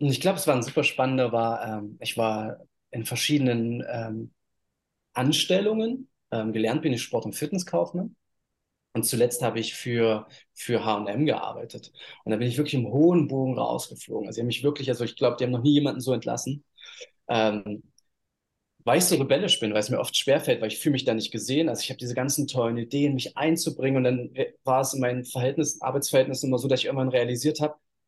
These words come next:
die sehen mich ja grad gar nicht, die können mich ja gar nicht wertschätzen für diese ganzen Qualitäten, die ich hier reinbringe. Und dann,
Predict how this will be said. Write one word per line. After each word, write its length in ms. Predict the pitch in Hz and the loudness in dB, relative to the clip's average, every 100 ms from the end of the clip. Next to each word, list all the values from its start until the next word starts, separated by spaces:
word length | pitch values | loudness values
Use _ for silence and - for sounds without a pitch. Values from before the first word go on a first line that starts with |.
| _ _ _ - | _ _ _ -4
die 100 | 113 | -2
sehen 260 | 123 160 | 2 2
mich 120 | 170 | 2
ja 80 | 170 | 0
grad 280 | - 147 - | -2 -4 0
gar 180 | 131 135 | 0 2
nicht, 220 | 139 - | -2 -4
die 160 | 123 - | -10 -6
können 180 | 135 | 2
mich 120 | 147 139 | 4 4
ja 100 | 131 | 2
gar 120 | 120 | 0
nicht 220 | 117 - | -2 0
wertschätzen 540 | 131 147 - 131 - | 0 2 0 -2 -6
für 60 | 127 | -8
diese 140 | 123 | -6
ganzen 280 | 127 139 135 | -2 -2 -4
Qualitäten, 600 | - 127 123 - 175 180 | -6 -6 -4 2 2 2
die 40 | 147 | 0
ich 60 | |
hier 120 | - | 2
reinbringe. 640 | - 165 185 175 160 160 151 | 2 2 0 0 2 4 4
Und 140 | 127 | 2
dann, 180 | 123 117 | -2 -4